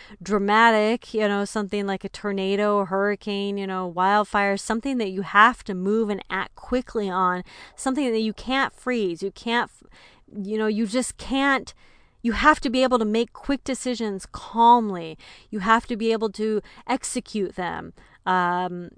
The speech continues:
you know, effectively and calmly. And you have to be able to be a rock for those around you, because they're gonna pick up on your stress too, especially kids. Kids are gonna pick up on your stress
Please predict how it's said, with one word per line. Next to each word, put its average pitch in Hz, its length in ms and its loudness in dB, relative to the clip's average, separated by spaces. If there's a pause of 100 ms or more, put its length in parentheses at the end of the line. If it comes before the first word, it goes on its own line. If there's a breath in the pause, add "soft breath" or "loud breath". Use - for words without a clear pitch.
(120)
you 190 100 -6
know, 190 120 -4
effectively 180 1120 -4
and 180 300 -8
calmly. 208 720 2
And 185 360 -4 (260 soft breath)
you 208 100 -4
have 226 340 4
to 247 100 -2
be 208 200 0
able 208 140 -2
to 196 100 -6
be 208 200 -4
a 190 120 -2
rock 202 560 2
for - 240 -8
those 196 260 0
around 208 600 2
you, 180 360 -4 (560 soft breath)
because 233 460 0 (160)
they're 247 320 4
gonna 359 160 4
pick 240 220 -4
up 208 120 -2
on 202 160 0
your 208 140 -2
stress - 460 -2
too, 330 160 0
especially 233 480 0
kids. 190 500 -6
Kids 269 320 -6
are 302 60 -4
gonna 240 180 -4
pick 220 160 -6
up 220 140 -4
on 190 260 -6
your 202 240 -2
stress 214 640 -2